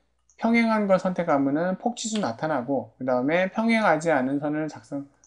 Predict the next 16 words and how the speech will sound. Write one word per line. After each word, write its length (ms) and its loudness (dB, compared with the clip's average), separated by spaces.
선택하면은 760 0
각도 300 -4
치수 260 -6
나타나고, 720 -4
그 80 -4
다음에, 380 6
자, 180 2
원형 440 4
모서리 320 0
선택하면은 720 0
지름이나 500 2
반지름이 400 -4
나타나는 360 -4
것은 180 -8
다 160 -12
똑같죠. 480 -2